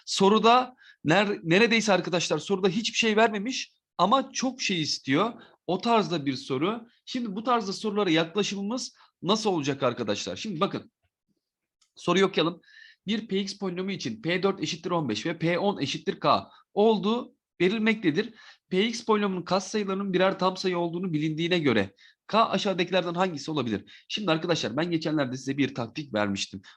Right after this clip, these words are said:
O taktikle bu soruyu çözebiliriz. Ama ben o taktikle bu soruyu çözmeyeceğim. Şimdi bakın başka bir yol kullanacağım. Ee, şimdi o taktikle çözdüğüm soruyu da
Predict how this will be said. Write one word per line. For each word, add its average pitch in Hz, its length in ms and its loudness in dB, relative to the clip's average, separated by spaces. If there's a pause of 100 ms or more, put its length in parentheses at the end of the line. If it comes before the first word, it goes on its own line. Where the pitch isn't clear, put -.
(140)
O 185 120 2
taktikle 165 500 -2
bu 202 60 -4
soruyu 156 260 -2
çözebiliriz. 123 680 -4 (400)
Ama 226 420 4 (260)
ben 240 380 4
o 220 120 4
taktikle 165 540 0
bu 214 40 -6
soruyu 196 420 0
çözmeyeceğim. 110 580 0 (180)
Şimdi 202 280 -2
bakın 131 340 2
başka 202 340 2
bir 202 60 0
yol 143 360 0
kullanacağım. 117 640 0 (680)
Ee, 120 540 2
şimdi 208 220 -4
o 196 100 2
taktikle 202 400 -2
çözdüğüm 190 360 -2
soruyu 196 360 0
da 220 240 4